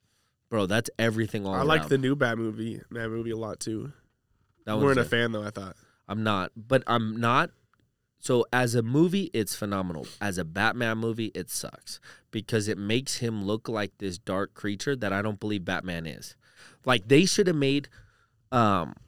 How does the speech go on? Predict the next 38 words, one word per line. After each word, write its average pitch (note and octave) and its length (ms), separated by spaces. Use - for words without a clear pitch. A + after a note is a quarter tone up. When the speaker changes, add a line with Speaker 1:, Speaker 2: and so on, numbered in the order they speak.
Speaker 1:
when C3 160
they A#2+ 140
come E3 200
out F3+ 140
with C#3+ 160
the A#2+ 80
Joker A2 540
movie, B2 440
not C3 360
the, G2+ 280
the G#2 100
actual G#2 380
Joker G2+ 320
movie G2+ 300
that F2+ 200
is F2 140
that E2+ 200
guy F2+ 200
that's F2 400
depressed F2+ 420
and F2+ 80
whatnot. G2+ 340
Speaker 2:
Oh, A2 40
Speaker 1:
Um, E2 60
Speaker 2:
that's C3 240
not A#2+ 120
a A2 40
Joker A2 340
movie. A#1+ 220
Speaker 1:
no, G#2 160
Speaker 2:
That's E2+ 100
Speaker 1:
that G2+ 160
one's F2+ 160
Speaker 2:
yeah. F#2+ 80
Speaker 1:
horrible. D#2 340
But A#2 240
when B2 320
they, D#3 420